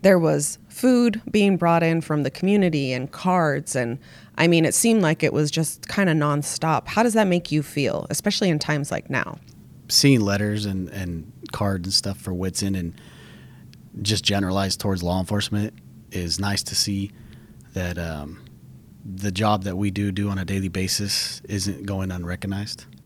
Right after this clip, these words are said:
Speaker 2: The sacrifices that we make to our families that Whitson made on a daily basis, we don't ever know. I think that helps as well to continue to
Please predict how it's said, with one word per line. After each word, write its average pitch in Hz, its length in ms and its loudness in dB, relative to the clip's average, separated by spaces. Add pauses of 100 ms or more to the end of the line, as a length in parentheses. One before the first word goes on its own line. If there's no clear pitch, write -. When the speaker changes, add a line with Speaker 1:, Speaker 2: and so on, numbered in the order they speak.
Speaker 2:
The 95 140 -4
sacrifices 92 640 -2
that 90 140 -4
we 95 120 -2
make 95 320 -4
to 87 120 -6
our 85 100 -6
families 90 520 -8
that 69 120 -8
Whitson 92 320 -4
made 95 320 -6 (140)
on 92 160 -4
a 92 60 -4
daily 92 260 -6
basis, 95 480 -4
we 95 80 -2
don't 90 160 -2
ever 90 200 -4
know. 95 240 -4 (300)
I 107 80 0
think 110 200 4
that 107 120 4
helps 98 320 0
as 90 160 -4
well 98 300 -2
to 95 100 -4
continue 95 460 -4
to 82 340 -8